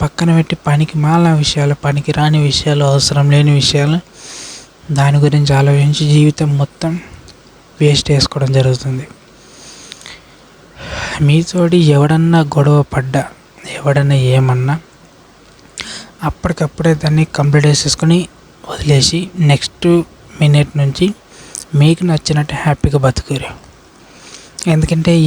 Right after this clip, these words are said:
ఏజ్ అయిపోయిన కొద్దీ రియలైజేషన్ స్టార్ట్ అవుతుంది. ఏమనుకుంటారంటే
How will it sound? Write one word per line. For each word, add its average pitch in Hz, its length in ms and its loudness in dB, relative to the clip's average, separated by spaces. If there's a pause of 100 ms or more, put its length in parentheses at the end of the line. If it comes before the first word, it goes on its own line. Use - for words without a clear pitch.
(100)
ఏజ్ 151 200 2
అయిపోయిన 156 520 2
కొద్దీ 147 440 -2
రియలైజేషన్ 147 760 2 (120)
స్టార్ట్ 143 400 -2
అవుతుంది. 147 440 -4 (2000)
ఏమనుకుంటారంటే 165 720 2